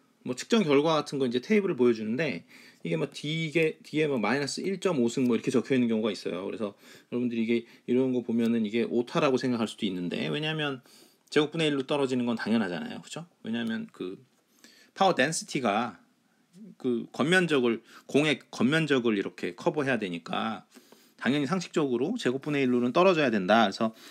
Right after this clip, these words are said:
이보다 작으면 뭔가 이제 오타가 난 것처럼 보이는데 그렇진 않고 요게 되는 거는 이제 뭐 공항 같은 데서 그렇게 됩니다.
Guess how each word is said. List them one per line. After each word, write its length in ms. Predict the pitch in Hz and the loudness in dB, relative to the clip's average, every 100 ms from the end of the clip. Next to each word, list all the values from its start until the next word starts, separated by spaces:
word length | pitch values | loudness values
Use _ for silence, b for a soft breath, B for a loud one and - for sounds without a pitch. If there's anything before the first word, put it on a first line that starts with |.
| B | B
이보다 300 | 135 151 156 | 0 4 4
작으면 480 | 139 120 127 131 135 | 4 0 2 2 2
뭔가 300 | 110 120 123 | 2 2 2
이제 160 | 107 107 | 2 0
오타가 360 | 117 160 147 | 0 0 0
난 160 | 135 120 | 2 0
것처럼 320 | 110 - 113 | -2 -2 -2
보이는데 640 | - 98 95 123 143 95 - | -2 -2 -2 -2 -2 -4 -6
그렇진 340 | - 160 - | -4 -2 0
않고 440 | 135 101 185 127 - B B B _ _ _ _ _ _ _ _ - B B B B | -2 -2 0 0 -2 B B B _ _ _ _ _ _ _ _ -20 B B B B
요게 200 | 151 170 | 2 6
되는 220 | 190 190 185 | 6 4 2
거는 260 | 180 180 | 2 2
이제 240 | 143 143 131 | 2 2 4
뭐 220 | 110 98 | 0 -2
공항 280 | - 175 196 | 0 2 4
같은 240 | 165 - | 0 0
데서 180 | 113 95 | -4 -4
그렇게 200 | 90 - | -8 -10
됩니다. 300 | 87 82 - | -14 -16 -20